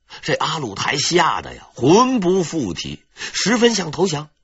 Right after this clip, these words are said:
他很清楚明军的实力，如果要是强行对抗，那只有死路一条。但部下们却死不同意，双方争执不下。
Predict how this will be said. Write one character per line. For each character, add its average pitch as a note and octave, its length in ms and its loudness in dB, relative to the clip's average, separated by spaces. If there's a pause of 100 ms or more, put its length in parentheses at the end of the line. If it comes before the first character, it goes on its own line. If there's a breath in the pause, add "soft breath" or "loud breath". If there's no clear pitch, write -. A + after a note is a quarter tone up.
(500 loud breath)
他 F#3+ 160 4
很 C#3+ 200 0
清 C4 360 2
楚 F#3+ 120 4
明 E3+ 280 4
军 G3+ 120 0
的 F#3 80 4
实 D#3 200 0
力， - 180 -4 (580 loud breath)
如 A#3 300 4
果 C#3 300 4 (140 loud breath)
要 F3 200 6
是 D3 220 -2
强 C#3+ 320 -2
行 D#3+ 180 2
对 G3+ 140 4
抗， F#3+ 240 2 (320 loud breath)
那 D#3+ 180 4
只 B2 300 2
有 C3+ 200 6
死 - 260 -6
路 B2+ 280 2
一 A#2 140 0
条。 E2 340 -8 (840 loud breath)
但 B3 240 4
部 C4 420 2
下 A2+ 280 4
们 G2+ 180 -2
却 C3 180 2
死 G#2+ 200 0
不 D#3 100 2
同 A2 200 0
意， - 180 -2 (440 loud breath)
双 G2+ 300 0
方 G2 240 0
争 C3+ 260 2
执 B2 120 -2
不 A2 140 -2
下。 B2+ 220 2